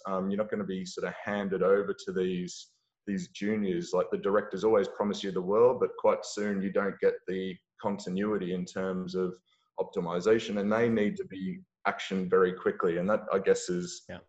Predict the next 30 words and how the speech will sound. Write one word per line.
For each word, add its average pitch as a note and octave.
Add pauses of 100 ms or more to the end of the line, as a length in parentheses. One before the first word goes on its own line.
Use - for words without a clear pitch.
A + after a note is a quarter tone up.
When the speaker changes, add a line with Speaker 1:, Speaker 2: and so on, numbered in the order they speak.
(340)
Speaker 1:
the F#2
broken G2
agency F#2
model F2
right E2
now, F2
is F2
that F2 (880)
can G#2
you G2
move F#2
as F2
quick -
as F2+
what F2+
a F#2
company E2+
wants? G2 (360)
But -
Speaker 2:
Mm-hmm. G2
Speaker 1:
having F#2
an F#2
in-house -
team, G2+
there F2
is F2
obviously E2+
those E2
efficiencies. D2+
So, F#2+